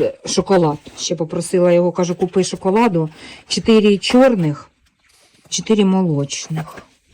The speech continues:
От. Ви, я така розстроєна за оці цукерки, це взагалі. Я не для себе їх, я на пригощання, щоб якось презент комусь зробити, от як, як лікаря пригостила. От. Ну, тут горішки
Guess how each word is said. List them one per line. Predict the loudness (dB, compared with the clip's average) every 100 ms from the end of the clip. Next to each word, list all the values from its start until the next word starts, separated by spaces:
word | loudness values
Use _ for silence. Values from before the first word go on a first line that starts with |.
| _ -20 -20 -20 -20 -20 -20 -14
От. | -8 -8 -8 -10
Ви, | 0 0 2
я | 2
така | 2 2 0
розстроєна | 0 0 4 4 4 2
за | 2 2 2
оці | 2 -2 -6 -2 -2
цукерки, | -2 -6 0 0 0 -4 -6
це | -4 -6
взагалі. | -6 -4 -4 -4 -8 -12 -18 _ -8 -8 -10 _ _ _ -20 _ -20 -20 -4
Я | 0
не | 2
для | 2 0
себе | 0 0 2 0
їх, | -2 -8
я | -6 -6
на | -6
пригощання, | -6 -4 -4 -4 -2 -2 -2 -6
щоб | -8 -8 -8
якось | -8 -10
презент | -10 -8 -4 -2 -2 -6
комусь | -8 -8 -4
зробити, | -2 -2 -2 -4 -4
от | -4
як, | -4 -4
як | -4 -4
лікаря | -4 -2 0 0 -2 -6 -20 -8
пригостила. | 0 0 0 -4 0 2 2 -2 -6 -10 -14 -16 -18 -12 -12 -6
От. | -4
Ну, | -2 -4 -8 -14 -16 -16 -12 -12 -14 -14 -8
тут | -6
горішки | -4 -6 -6 -10 -8